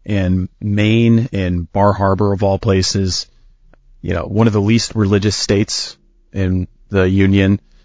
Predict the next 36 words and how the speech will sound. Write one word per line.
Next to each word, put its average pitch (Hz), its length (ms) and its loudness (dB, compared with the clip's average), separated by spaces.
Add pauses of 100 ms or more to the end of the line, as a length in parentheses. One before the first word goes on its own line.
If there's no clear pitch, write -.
(760)
Things 110 280 2
are 95 140 -2
obviously, 95 640 0
the 101 140 -2
trajectory 104 580 0
politically 104 720 0
of 101 160 -2
the 101 80 0
state, 104 380 0 (340)
uh, 87 300 -2
is - 120 -6
headed 98 260 0
very 95 200 2
much 95 340 -2
left 98 460 -2
at 104 80 -2
a 101 40 -2
time 95 320 0
when 92 280 0 (280)
you, 101 180 -2
you 98 120 -2
could - 140 0
argue 95 280 2
that 95 200 -2
the, 87 300 -2
the, - 420 -8
the 98 180 2
other, 101 380 0
the 107 140 2
opposite 104 320 2
is 98 100 -2
happening 101 560 -2
in 101 200 -2
some 101 140 -4
other 101 160 0
states. - 480 -4